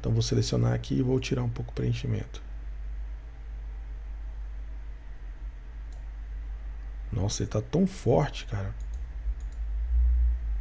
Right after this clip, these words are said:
Vamos tirar a opacidade mesmo. Rapaz. Beleza.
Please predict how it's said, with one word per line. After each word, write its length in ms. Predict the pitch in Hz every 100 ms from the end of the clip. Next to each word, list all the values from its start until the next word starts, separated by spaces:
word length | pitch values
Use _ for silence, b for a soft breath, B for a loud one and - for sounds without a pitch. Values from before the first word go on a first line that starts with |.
| - - - - - -
Vamos 180 | 107 113
tirar 140 | 120
a 20 |
opacidade 560 | 139 147 - 151 151 156
mesmo. 240 | 175 123 135 - - - - - - - - - - - - - - - - - - - - - - - - - - - - - - - - - - - - - - - - -
Rapaz. 1000 | - 131 - - 101 104 123 117 - - - - - B B B B B B B -
Beleza. 540 | 117 123 110 120 101